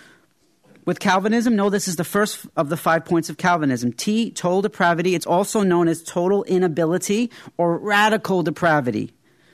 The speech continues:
Now, earlier when we read in Genesis two sixteen and seventeen, we know that God commanded Adam not to eat of the tree.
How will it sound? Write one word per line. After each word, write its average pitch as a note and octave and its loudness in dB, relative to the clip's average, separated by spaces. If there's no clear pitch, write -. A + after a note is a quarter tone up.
Now, G#3 4
earlier C4 2
when G#3 2
we G3 2
read A3 2
in G3 0
Genesis F#3+ -2
two A#3 -2
sixteen G3 -2
and F#3 2
seventeen, A3 0
we A3 0
know G#3 2
that E3+ -2
God F3+ 2
commanded G3 0
Adam F#3 2
not E3+ 2
to - -8
eat F3+ 0
of D3 -2
the D3+ -2
tree. C#3 -2